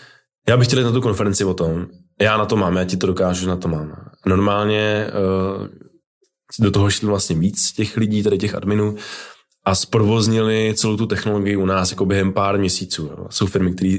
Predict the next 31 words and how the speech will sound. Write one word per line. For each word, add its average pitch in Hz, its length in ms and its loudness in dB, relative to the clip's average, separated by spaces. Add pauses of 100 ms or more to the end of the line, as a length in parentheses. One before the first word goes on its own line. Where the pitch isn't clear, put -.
(160)
se - 120 -2
s - 100 0
tímhle 127 280 4 (280)
bojujou 104 480 2
roky. 101 400 -2 (880)
Takže 95 180 4
to 98 80 2
bylo 95 160 4
úplně 92 200 0
jako 90 200 0
hrozně 92 200 2
kouzelná 92 540 0
změna 90 320 0
vlastně, 95 500 0 (380)
která, 92 460 2 (240)
eh, - 40 -12
přinesla, 92 840 0
eh, - 40 -8 (480)
technologicky 113 800 2
strašně 95 360 -4
moc, 92 240 0
strašně - 420 -2
moc 95 140 0
možností 104 480 2
dalších. 95 560 0 (880)
Samozřejmě 101 400 4
musím 92 260 0
jako 87 180 -2
říct, 82 240 -2
že, 87 160 0
eh, 87 280 0